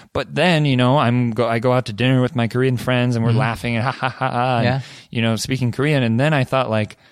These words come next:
Speaker 1: "Who cares about that test?"
Speaker 2: <laughs> Yeah.
Speaker 1: Because I can live my life in Korean. And
Speaker 2: You're
Speaker 1: that's great.
Speaker 2: communicating. Yeah.
Speaker 1: Yeah.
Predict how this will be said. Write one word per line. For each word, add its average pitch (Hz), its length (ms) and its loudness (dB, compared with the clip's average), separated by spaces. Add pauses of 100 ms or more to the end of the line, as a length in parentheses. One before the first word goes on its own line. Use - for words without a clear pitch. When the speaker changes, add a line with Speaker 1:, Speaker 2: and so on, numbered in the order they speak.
(160)
Speaker 1:
"Who 302 260 0
cares 131 480 -2
about 87 260 -6
that - 220 -4
test?" 127 380 0
Speaker 2:
<laughs> 170 140 2 (260)
Yeah. 117 120 0
Speaker 1:
Because 123 300 0
I 120 100 2
can 113 300 -2
live 143 240 -2
my 110 140 -2
life 120 340 -2
in 95 100 -2
Korean. 120 400 -2
And 110 80 -4
Speaker 2:
You're 151 80 2
Speaker 1:
that's 98 100 -6
great. 175 220 4
Speaker 2:
communicating. 87 460 -2
Yeah. 101 80 -4
Speaker 1:
Yeah. 147 180 0